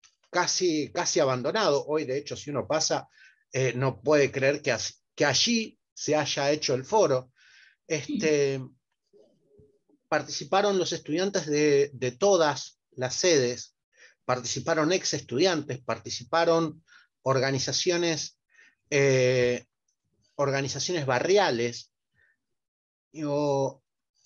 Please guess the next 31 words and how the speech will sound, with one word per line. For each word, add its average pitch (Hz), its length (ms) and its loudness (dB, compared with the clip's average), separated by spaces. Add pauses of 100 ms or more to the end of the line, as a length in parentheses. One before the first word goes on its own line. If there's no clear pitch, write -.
(140)
y, 180 720 -8 (140)
y 180 120 -4
una 247 180 4
de 226 80 4
las 202 140 0
cosas 165 720 0 (220)
que 143 160 0
a 139 140 2
mí 156 1000 -2 (580)
me 131 160 0
llama 175 260 2
la 151 80 4
atención 147 600 2
de, 110 580 0 (640)
de 147 220 2
los 135 160 2
resultados 135 920 0 (200)
de, 104 640 -6 (520)
de 113 180 -2
esa, 127 420 -2
por 113 120 -6
lo 117 80 -2
menos 147 180 -2
de 143 60 0
esa 143 160 -2
experiencia, 147 920 -2 (600)
tenía 247 280 2
que 208 100 2
ver 214 280 4
con, 214 480 4 (640)
eh, 156 640 0